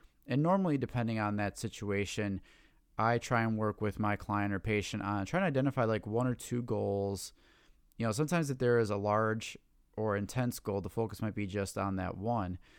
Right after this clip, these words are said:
But I always find it important and helpful for a client or patient to be working on something specific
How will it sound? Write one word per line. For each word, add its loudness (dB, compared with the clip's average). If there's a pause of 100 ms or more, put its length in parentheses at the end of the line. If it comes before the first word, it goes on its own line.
(380)
But 4
I 2
always 2 (120)
find 0
it 4
important 2
and -2
helpful 0
for 0
a -2
client -2
or -2
patient -2
to -2
be 0
working -2
on 0
something 0
specific -4